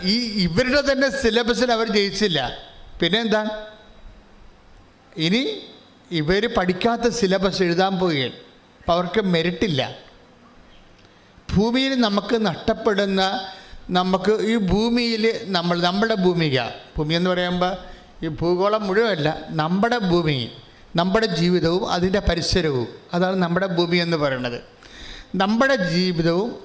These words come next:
നമ്മുടെ പരിസരവും, അതിനാണ് നമ്മുടെ ഭൂമി എന്ന് പറയുന്നത്. ഇതിന് ബൈബിൾ പറയണ മെറിറ്റ് എന്നാണ് പറയണത്, യോഗ്യത.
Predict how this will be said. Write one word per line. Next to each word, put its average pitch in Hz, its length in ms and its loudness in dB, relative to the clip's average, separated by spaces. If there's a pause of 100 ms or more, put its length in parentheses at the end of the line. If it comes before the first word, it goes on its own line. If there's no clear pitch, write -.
നമ്മുടെ 185 380 0
പരിസരവും, 147 760 -2 (880)
അതിനാണ് 233 360 0
നമ്മുടെ 220 300 2
ഭൂമി 208 320 2
എന്ന് 202 200 0
പറയുന്നത്. 147 440 0
ഇതിന് 202 280 2
ബൈബിൾ 202 420 0
പറയണ 196 300 0
മെറിറ്റ് 190 460 2
എന്നാണ് 170 240 0
പറയണത്, 123 300 0
യോഗ്യത. 143 500 0